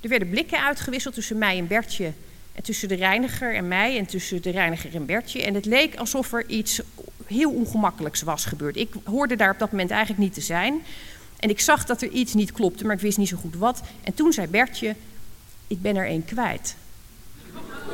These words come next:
En ik,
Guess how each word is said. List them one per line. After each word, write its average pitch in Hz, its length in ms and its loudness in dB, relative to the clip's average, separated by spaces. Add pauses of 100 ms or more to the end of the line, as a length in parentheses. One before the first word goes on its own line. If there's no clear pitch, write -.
(2750)
En 208 240 4
ik, 254 220 2